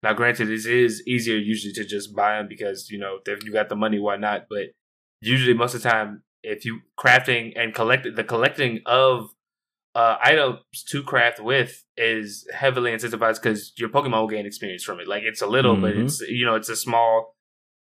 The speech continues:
Speaker 1: uh, it's a big boon.
Speaker 2: No,
Speaker 1: Really.
Speaker 2: it's, I'm, I can't tell you how many levels I got just from strictly going gathering, crafting materials and stuff like that with my Pokemon. Like, it, it may seem small, but you,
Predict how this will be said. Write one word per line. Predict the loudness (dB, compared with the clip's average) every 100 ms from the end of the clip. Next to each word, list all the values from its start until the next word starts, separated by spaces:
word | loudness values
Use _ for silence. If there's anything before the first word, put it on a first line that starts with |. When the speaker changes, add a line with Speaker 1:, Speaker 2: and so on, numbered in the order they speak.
| _ -2
Speaker 1:
uh, | 2 2 2 -2 -8 _ _ _ _ _ -4
it's | 0 0 0 0
a |
big | 2 2 2
boon. | -2 -2 -4 _ -4
Speaker 2:
No, | 2 4
Speaker 1:
Really. | 6 4
Speaker 2:
it's, | 2 -2
I'm, | 0 0 -4
I | -4 -2
can't | 0 0
tell | 4
you | 4 4
how |
many | 0 0
levels | -2 -2 -2
I | 0
got | 0 -2
just | -2 -4
from | -4 -4 -4 -6 _ _ _ -8
strictly | 0 0 0 -2
going | 0 -2 -2
gathering, | 0 0 0 -6 -4
crafting | -2 -2 -4
materials | -6 -4 -4 -4
and | -4
stuff | -4 -2
like | -4 -2
that | -2
with | -4
my | -6
Pokemon. | -4 -4 -4 -6 -8 -4
Like, | -4 -4 0
it, | 0 0 _ -4
it | 0 4
may | 4 4
seem | 2 -2
small, | 0 2 2
but | 2 0 -2 -4
you, | 0 0